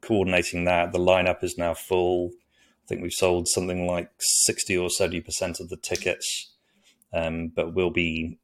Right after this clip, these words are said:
we'll be up, up against it right up to the day. <laughs> Um, and then there's, there's another top secret project which is going on, uh, behind the scenes, which I can't say too much about, but it's, um, uh,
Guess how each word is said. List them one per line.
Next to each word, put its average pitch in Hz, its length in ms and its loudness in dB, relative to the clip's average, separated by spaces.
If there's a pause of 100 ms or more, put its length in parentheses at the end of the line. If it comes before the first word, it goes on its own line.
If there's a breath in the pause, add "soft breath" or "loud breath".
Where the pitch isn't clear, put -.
we'll 90 200 -4
be 82 280 -6 (220)
up, - 320 -2
up - 180 4
against 95 460 4
it 92 180 0
right 92 220 4
up 87 140 0
to - 140 -10
the 85 100 -4
day. 85 380 2
<laughs> - 60 -16 (680 loud breath)
Um, 85 500 0
and 101 140 2
then 95 160 4
there's, 95 380 4
there's 98 180 4
another 101 600 8
top - 280 0
secret 110 360 0
project 92 380 0
which - 120 -8
is 85 80 -6
going 87 300 0
on, 85 320 -2 (580 soft breath)
uh, 87 300 4
behind 90 420 2
the 82 60 2
scenes, 85 440 0
which - 140 -6
I 87 60 0
can't 87 260 -2 (160)
say 95 240 6
too 90 240 -2
much 87 260 0
about, 85 480 -2
but 85 140 -6
it's, - 260 -2
um, 85 360 -2 (600)
uh, 85 280 -4